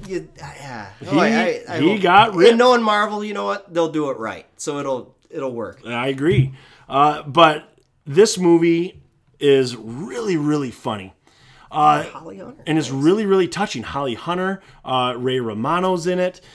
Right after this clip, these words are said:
Speaker 2: Uh, gosh, I can't think of, you got it up. Who's the, uh, the second lead? Uh, his girlfriend in the movie.
Speaker 1: Right. Zoe Ka-, Kazan?
Speaker 2: Yeah,
Speaker 1: Oh,
Speaker 2: Zoe
Speaker 1: I
Speaker 2: Kazan. She's really good, uh,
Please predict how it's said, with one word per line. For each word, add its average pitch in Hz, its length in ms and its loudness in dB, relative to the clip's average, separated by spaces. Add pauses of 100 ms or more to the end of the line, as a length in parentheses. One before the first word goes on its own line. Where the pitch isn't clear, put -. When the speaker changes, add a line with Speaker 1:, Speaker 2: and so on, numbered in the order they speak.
(200)
Speaker 2:
Uh, 131 320 -12
gosh, 170 260 -4
I 147 80 4
can't 165 240 -2
think 165 120 -2
of, 160 200 -6
you 185 100 -8
got 190 160 0
it 151 80 0
up. 139 160 -2
Who's 196 220 -4
the, 185 220 -2
uh, 131 360 0
the 131 200 -6
second 147 440 -6
lead? 107 300 -6 (140)
Uh, 117 140 -6
his 123 200 -8
girlfriend 139 500 -4
in 113 100 -6
the 107 60 -6
movie. 101 340 -10
Speaker 1:
Right. - 140 -20 (360)
Zoe 127 280 -10
Ka-, 143 320 -12 (100)
Kazan? 175 580 -10
Speaker 2:
Yeah, 156 200 6
Speaker 1:
Oh, 139 80 4
Speaker 2:
Zoe 165 220 2
Speaker 1:
I - 20 0
Speaker 2:
Kazan. 135 400 -6
She's 139 320 -6
really 165 460 2
good, 120 320 -6 (360)
uh, 131 220 -2